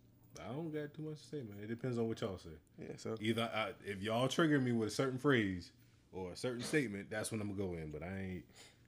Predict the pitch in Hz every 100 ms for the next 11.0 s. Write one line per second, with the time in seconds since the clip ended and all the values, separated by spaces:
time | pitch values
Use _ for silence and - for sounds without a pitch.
0 | - 104 101 101 - 87 87 - - -
1 | - - - - - - 107 120 - -
2 | - - 92 87 92 92 85 87 76 78
3 | - - 113 110 120 120 110 107 - _
4 | - - - - - 151 117 110 - 139
5 | 151 135 139 147 131 117 120 98 92 90
6 | 87 82 73 95 92 98 110 98 101 98
7 | 90 87 85 85 80 - - - - _
8 | - - 120 98 95 104 92 82 - 78
9 | - - - - 107 104 113 110 113 113
10 | 110 - 120 113 110 113 - 117 117